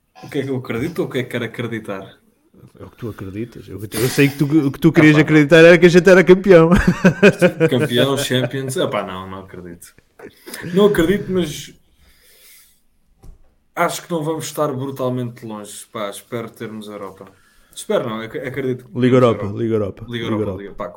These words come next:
Speaker 1: Conference League perfeita à fora, pelo amor de Deus.
Speaker 2: Vargas, Liga Europa, no final da temporada,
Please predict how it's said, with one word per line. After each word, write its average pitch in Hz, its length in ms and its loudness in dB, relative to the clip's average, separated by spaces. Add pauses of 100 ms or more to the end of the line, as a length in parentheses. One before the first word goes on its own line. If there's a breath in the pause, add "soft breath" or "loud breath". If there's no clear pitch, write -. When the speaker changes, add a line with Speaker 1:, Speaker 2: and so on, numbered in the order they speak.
(120)
Speaker 1:
Conference 120 420 -6
League 110 140 -14
perfeita 120 340 -16
à 123 40 -14
fora, 90 240 -16
pelo 92 260 -20
amor 90 80 -20
de 95 60 -20
Deus. - 280 -20 (460 soft breath)
Speaker 2:
Vargas, 120 320 2
Liga 127 220 4
Europa, 135 360 0 (160)
no - 80 -14
final 120 220 -4
da 113 80 -2
temporada, 123 380 -6